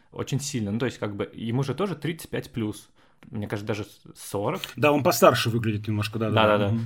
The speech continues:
Speaker 1: сорок с небольшим. А он как бы один и на стадии ухаживания вот с Надей. Мне кажется, как раз он был в долгих отношениях,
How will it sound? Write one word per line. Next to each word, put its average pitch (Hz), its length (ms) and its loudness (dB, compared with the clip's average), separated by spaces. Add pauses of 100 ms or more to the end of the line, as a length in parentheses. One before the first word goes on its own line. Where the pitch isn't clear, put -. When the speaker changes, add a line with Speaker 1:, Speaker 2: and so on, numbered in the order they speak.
Speaker 1:
сорок 143 300 0
с - 80 -10
небольшим. 123 380 0
А 135 100 0
он 202 80 0
как 180 160 -6
бы 123 120 0
один 113 580 -2
и 120 180 -2
на 117 120 -2
стадии 131 320 -4
ухаживания 101 600 -2
вот 101 160 -8
с - 300 -10 (240)
Надей. 107 280 -2
Мне 117 140 0
кажется, - 260 -4
как 160 100 -2
раз 147 140 -4
он 143 120 -2
был 143 140 -2
в 107 60 -8
долгих 110 360 -4
отношениях, 190 680 -8